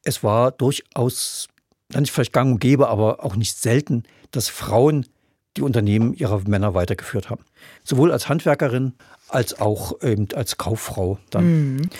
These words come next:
Speaker 2: Das ist das. Und auch allein, sag ich jetzt mal, diese, diese Haushalte zu führen, wie so eine Art Managerin jetzt mal im, im neudeutschen Sprech,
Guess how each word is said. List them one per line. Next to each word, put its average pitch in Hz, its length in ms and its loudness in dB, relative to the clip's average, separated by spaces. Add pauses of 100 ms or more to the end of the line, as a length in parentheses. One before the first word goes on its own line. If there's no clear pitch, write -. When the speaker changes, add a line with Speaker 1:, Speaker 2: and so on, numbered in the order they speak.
(300)
Speaker 2:
Das 202 300 2
ist 294 160 -4
das. - 160 2
Und 202 160 2
auch - 160 4
allein, 170 300 2
sag 180 160 0
ich 170 60 -2
jetzt 175 200 -2
mal, 160 100 4
diese, 151 300 0
diese 151 320 -2
Haushalte 151 920 0
zu - 220 -4
führen, 160 580 2
wie 208 160 2
so 196 120 2
eine 190 180 2
Art 156 400 0 (180)
Managerin 156 560 2
jetzt 143 180 -2
mal 147 120 -2
im, 135 160 -2
im 156 140 2
neudeutschen 151 520 2
Sprech, 156 280 -2